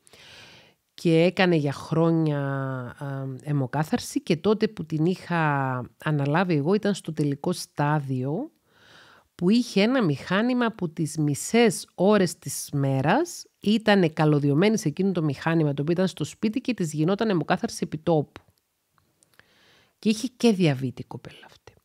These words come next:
Προφανώς ίσως να είχε και διαβητική νευροπάθεια. Τώρα που το σκέφτομαι εκ των υστέρων με τις γνώσεις που έχω αποκτήσει για θέματα υγείας λόγω της δικής, του δικού μου ιστορικού,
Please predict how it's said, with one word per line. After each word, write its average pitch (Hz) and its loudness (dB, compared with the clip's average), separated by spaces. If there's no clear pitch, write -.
Προφανώς 175 -2
ίσως 208 -4
να 202 0
είχε 175 -4
και - -4
διαβητική 165 -2
νευροπάθεια. 175 -2
Τώρα 165 -4
που - -10
το 160 -2
σκέφτομαι 165 -6
εκ 170 -8
των 190 -2
υστέρων 170 -2
με 175 2
τις 147 -2
γνώσεις 165 2
που 160 -2
έχω 160 0
αποκτήσει 175 -2
για 156 2
θέματα 170 2
υγείας 156 2
λόγω 170 2
της 156 -2
δικής, 160 -2
του 156 -4
δικού 147 -4
μου 190 0
ιστορικού, 196 -4